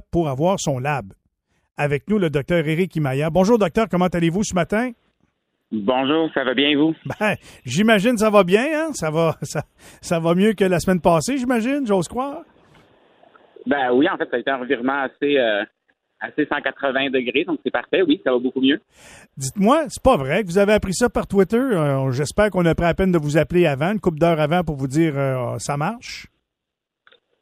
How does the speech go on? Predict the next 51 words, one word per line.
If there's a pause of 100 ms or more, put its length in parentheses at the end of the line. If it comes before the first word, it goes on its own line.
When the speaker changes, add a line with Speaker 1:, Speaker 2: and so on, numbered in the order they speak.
Speaker 2:
Ben,
en
fait,
c'est
quand
même
assez
drôle
parce
que
je
l'ai
pas
appris
par
Twitter,
je
l'ai
appris
par
une
journaliste
qui
m'a
demandé
mes
commentaires (160)
sur
la
nouvelle. (680)
Puis
je
savais
pas
c'était
quoi
la
nouvelle.
Donc,
en
fait,
oui,
c'est
un
peu
par
Twitter
que
la
journaliste
l'a